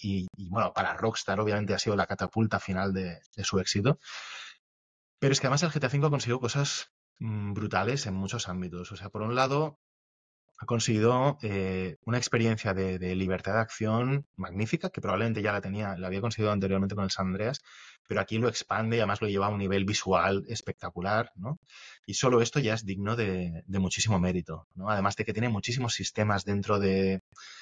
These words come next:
de N P Cs, de animales en el bosque, de que si te pones en un lado de un animal nota tu olor y no sé qué. O sea, tiene muchísimas cosas que en realidad son un contenido totalmente secundario del juego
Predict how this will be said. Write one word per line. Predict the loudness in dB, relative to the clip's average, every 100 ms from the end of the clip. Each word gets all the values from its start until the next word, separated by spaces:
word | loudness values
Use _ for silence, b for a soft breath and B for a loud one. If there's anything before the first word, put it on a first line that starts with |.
| B -4
de | 2 4
N | 4
P | 0
Cs, | 0 0 0
de | 2 2
animales | 2 0 2 2 2
en | 2
el | 2
bosque, | 2 0 0 0
de | 0 0
que | -2
si | -2 -2 -2
te | -4
pones | -4 -4 0
en |
un | 2
lado | 4 4
de |
un | 4
animal | 2 2 2 2 2 2
nota | 2 0
tu | 2
olor | 2 4 4 4
y | 4
no | 0
sé | -2 0
qué. | 0
O | 0 -4
sea, | -2
tiene | 2 2 2
muchísimas | -2 2 4 4
cosas | 2 0 0
que | 0
en | -2
realidad | 0 2 4 2 _ B B B
son | 4 6
un | 6
contenido | 6 6 6 6 4 2 -4 _ _ _ _ -6
totalmente | -2 2 2 2 -2 0
secundario | 0 0 0 2 2 2
del | -2
juego | -2 -2 -2 -6